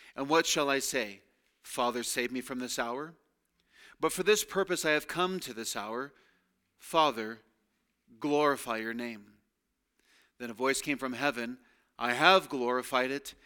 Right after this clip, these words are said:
and I will glorify it again." The crowd that stood there heard it, said that it was, it had thundered. Others said, "An angel has spoken to him." But Jesus answered,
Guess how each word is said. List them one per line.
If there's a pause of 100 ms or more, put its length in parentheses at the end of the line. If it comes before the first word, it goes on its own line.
(220)
and
I
will
glorify
it
again." (1300)
The
crowd
that
stood
there
heard
it, (120)
said
that
it
was,
it
had
thundered. (720)
Others
said,
"An
angel
has
spoken
to
him." (720)
But
Jesus
answered,